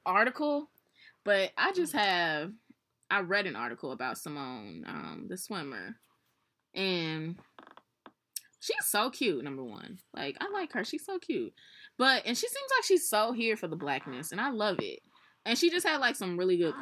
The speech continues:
Speaker 1: quotes, um, that I had read. Let me see if I can find them. One second.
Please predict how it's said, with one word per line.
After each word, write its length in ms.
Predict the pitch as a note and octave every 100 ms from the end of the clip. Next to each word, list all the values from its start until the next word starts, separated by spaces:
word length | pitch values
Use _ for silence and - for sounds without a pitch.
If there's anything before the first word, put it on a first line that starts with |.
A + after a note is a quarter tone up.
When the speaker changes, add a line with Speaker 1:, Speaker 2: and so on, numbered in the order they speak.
| -
Speaker 1:
quotes, 360 | D#3+ C#3 - - -
um, 460 | D3 D3+ C#3+ D3 D#3 - - - F2 C2+ C#2+ - _ - -
that 140 | A#2
I 60 | G#2
had 140 | C#3+
read. 220 | A#2 A2+
Let 100 | A#2+
me 60 | F#3
see 80 | -
if 40 |
I 40 | -
can 80 |
find 240 | - A2+ -
them. 220 | G3 A#3 _ - - - - - _ -
One 300 | D#3+ D3+ D3+
second. 380 | - F3 -